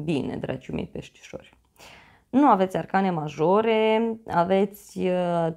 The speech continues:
trei cărți din suita cupelor, asta înseamnă că e o zi cu multe emoții, o zi în care poate e bine să vă ascultați inima și să trăiți lucrurile din plin, să le mai lăsați așa,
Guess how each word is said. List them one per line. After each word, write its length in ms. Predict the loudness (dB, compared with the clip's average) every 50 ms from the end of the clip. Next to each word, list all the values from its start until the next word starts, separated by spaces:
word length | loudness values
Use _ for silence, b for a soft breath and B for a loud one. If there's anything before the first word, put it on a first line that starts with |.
| -6
trei 300 | -6 -2 0 0 0 0
cărți 320 | -2 0 2 2 2 0 -2
din 140 | -8 -8 -6
suita 300 | -6 -6 -6 -2 -4 -4
cupelor, 520 | -4 -6 -10 -4 0 0 2 2 2 2
asta 120 | 0 -2 -4
înseamnă 260 | -6 -6 -6 -6 -6
că 120 | -8 -8
e 40 | -6
o 100 | -6 -6
zi 140 | -6 -8 -10
cu 120 | -10 -8
multe 260 | -8 -8 -8 -6 -4 -4 -4
emoții, 640 | -4 -6 -4 -4 -4 -4 -4 -4 -4 -4 -4 -4 B B B B B B B B
o 100 | B -6
zi 120 | -4 -2 -2
în 100 | -2 0
care 200 | 0 0 0 0
poate 240 | -2 -2 -2 -2
e 60 | -4 -2
bine 200 | -2 -2 -2 -2
să 140 | -2 -2
vă 80 | 0 0
ascultați 540 | 0 0 -2 -4 -4 -2 -2 -4 -4 -4 -4
inima 240 | -2 -2 0 0 -2
și 160 | -4 -6 -10
să 160 | -2 -2 0
trăiți 360 | 2 2 4 4 4 2 0 -6
lucrurile 300 | -8 -6 -4 -2 0 0
din 200 | 0 0 -2 -2
plin, 200 | -2 -2 -2 -2
să 160 | -2 -4 -4
le 140 | -4 -2 -2
mai 200 | -2 -2 -2 0
lăsați 400 | -2 -2 -2 -4 -6 -4 -4 -6
așa, 540 | -6 -2 0 0 2 2 0 -2 -6 _